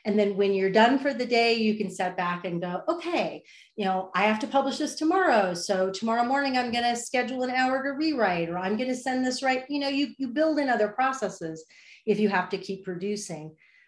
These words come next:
But that out-, over outcome focus is basically intrinsic motivation, which doesn't work until you're really close to the goal. And then sometimes it can work.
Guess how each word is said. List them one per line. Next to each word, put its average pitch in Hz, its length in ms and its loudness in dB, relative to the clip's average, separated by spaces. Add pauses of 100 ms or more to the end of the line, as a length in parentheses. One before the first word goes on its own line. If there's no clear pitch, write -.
(180)
But 220 180 0
that 277 340 -2
out-, 254 220 0
over 269 340 0
outcome 208 420 -2
focus 185 440 -4
is 185 140 -2
basically 226 500 2
intrinsic 202 560 -2
motivation, 160 840 -8
which 180 340 -8 (520)
doesn't 285 420 -4
work 269 480 -8 (480)
until 254 340 4
you're 381 220 6
really 302 220 2
close 233 320 -2
to - 100 -6
the 185 120 -4
goal. 143 420 -8
And 180 120 -6
then 180 140 -4
sometimes 170 480 -8
it - 160 -20
can 170 180 -16
work. - 180 -20